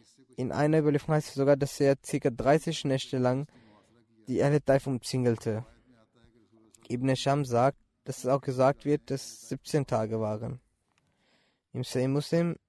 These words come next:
gibt es eine Überlieferung von Hazrat Anas, dass wir vierzig Tage lang sie belagert hatten. Als der Prophet sallallahu alaihi wasallam in Taif das Volk Saqif umzingelte,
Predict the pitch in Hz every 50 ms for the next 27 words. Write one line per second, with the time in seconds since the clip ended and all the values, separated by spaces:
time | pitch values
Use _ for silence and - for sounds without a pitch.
0 | _ _ - 98 135 135 - - - 143 143 143 131 135 135 143 139 - - 147
1 | 139 135 135 - - 135 143 156 160 - - - - _ _ _ - _ _ _
2 | _ _ 123 - 143 127 - - 147 147 - - - 185 175 - 180 - - -
3 | 156 160 156 156 151 147 139 135 123 120 117 113 120 127 143 135 127 - - 170
4 | - - - 170 160 123 - _ _ _ _ _ _ _ _ _ _ _ _ _
5 | _ _ _ _ 113 117 123 123 117 113 _ _ 135 135 135 139 135 127 123 117
6 | _ _ _ _ - 139 135 - 151 131 135 147 160 160 156 - 160 151 - -
7 | 165 160 165 - - _ _ _ _ _ - 143 143 - - - 139 151 156 160
8 | - - - - - - _ _ _ _ _ 123 113 _ _ _ 107 117 117 110
9 | 107 107 104 107 110 110 107 98 107 107 101 104 110 110 _ _ _ _ _ _
10 | _ _ _ _ _ _ _ _ _ _ _ _ _ _ _ _ _ _ _ _
11 | _ _ _ _ _ _ _ _ _ _ _ _ _ _ _ _ _ 113 110 107
12 | 104 92 113 117 123 139 135 131 - - 151 143 - - 135 - - 143 156 160
13 | - 139 139 - - 170 175 175 160 - - 127 139 165